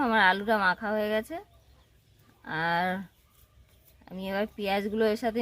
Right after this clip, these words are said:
মিশিয়ে নেব। পেঁয়াজ, কাঁচা লঙ্কা কুচি, আর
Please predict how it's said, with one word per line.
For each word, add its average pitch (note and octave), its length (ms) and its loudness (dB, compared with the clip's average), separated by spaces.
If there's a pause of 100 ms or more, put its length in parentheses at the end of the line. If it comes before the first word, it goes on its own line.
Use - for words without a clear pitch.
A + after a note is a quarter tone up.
(100)
মিশিয়ে A3 340 -4
নেব। A3 120 0 (1200)
পেঁয়াজ, G3 380 -2 (680)
কাঁচা F3+ 300 -8
লঙ্কা G3 300 -4
কুচি, A3 280 -8 (3500)
আর F#3+ 120 -10